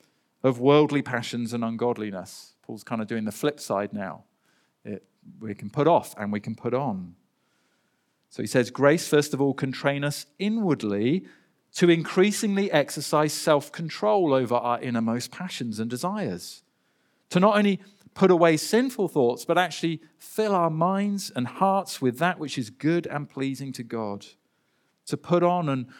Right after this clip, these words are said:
grow in all of these shaping virtues that we've been exploring together. To grow in humility and joy and gratitude and much more.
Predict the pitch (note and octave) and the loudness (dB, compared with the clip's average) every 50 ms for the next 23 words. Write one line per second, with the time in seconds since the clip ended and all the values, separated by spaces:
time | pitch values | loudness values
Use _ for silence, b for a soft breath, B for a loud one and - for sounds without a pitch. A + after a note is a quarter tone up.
0 | B B B _ - D3 D#3 D#3 D#3 C3+ C3 C#3+ D#3+ D#3+ D3 C#3 D3+ C#3+ C#3 - | B B B _ 2 4 6 6 6 4 4 2 2 0 0 0 -2 -4 -4 -2
1 | - E3 E3 D#3 D#3 D3+ C#3 C3 B2 D#3 D#3 D3+ D3 - - B2+ A2+ - - C#3 | -2 -2 -2 -2 -4 -8 -10 -6 -6 -6 -6 -6 -12 -10 -10 -10 -10 -8 -10 -8
2 | - B2+ B2 A2+ - A#2+ A#2+ A#2+ - - _ C3+ C3 C2 - A2+ G#2+ G2+ G2+ - | -6 -6 -6 -6 -6 -8 -6 -8 -10 -12 _ -6 -4 -2 -2 -2 -4 -4 -6 -8
3 | G2 F#2+ F2 F2 F#2 F#2 F#2 - _ _ _ _ _ _ _ _ _ _ _ _ | -8 -6 -6 -6 -6 -8 -10 -14 _ _ _ _ _ _ _ _ _ _ _ _
4 | _ - - G#2+ A#2 B2 C3 C#3 C3 B2+ A#2 A2+ - - B2+ A#2+ C3 C#3 C#3+ C3+ | _ -16 -12 -6 0 2 4 4 4 2 0 -2 -4 -4 -2 0 2 2 2 0
5 | - - - A2+ G#2 G#2 G#2 G#2 G2+ G#2 - B2 C#3 D3 C#3 C3 B2 A#2 A2+ A2 | 0 -2 -6 -4 -4 -2 -2 -4 -4 -4 -4 -2 0 0 2 2 2 0 0 -2
6 | A2 G#2+ - B2+ C3+ C3+ C#3 - - A2 - - A#2 G#2+ G#2 G#2+ G#2+ A2 A2 A2+ | -2 -4 -6 -6 -6 -6 -6 -6 -10 -12 -10 -8 -8 -8 -8 -8 -8 -8 -6 -6
7 | A#2 A#2+ A#2+ A#2+ - - - B2 B2+ B2+ A#2+ A2 A2 G#2+ | -6 -6 -6 -8 -12 -16 -12 -12 -10 -10 -8 -10 -10 -12